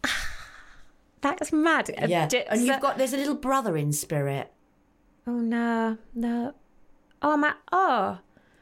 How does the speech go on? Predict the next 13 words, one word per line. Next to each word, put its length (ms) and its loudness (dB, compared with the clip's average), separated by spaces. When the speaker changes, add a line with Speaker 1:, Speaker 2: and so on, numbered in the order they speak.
Speaker 1:
Um, 440 0
I 60 4
mean, 180 4
my 60 2
mum 180 2
has 260 -2
had 180 -2
miscarriages, 1080 -2
but 80 -2
I 80 2
wouldn't 260 2
have 140 0
known, 680 0